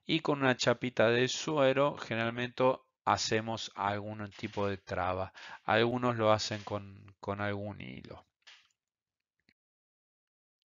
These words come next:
En esta imagen ya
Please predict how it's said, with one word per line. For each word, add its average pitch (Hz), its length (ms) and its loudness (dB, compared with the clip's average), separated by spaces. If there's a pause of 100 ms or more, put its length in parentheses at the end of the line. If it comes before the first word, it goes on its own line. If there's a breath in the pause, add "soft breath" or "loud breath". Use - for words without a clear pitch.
(1500)
En 156 180 4
esta 165 260 4
imagen 160 800 6
ya 123 760 8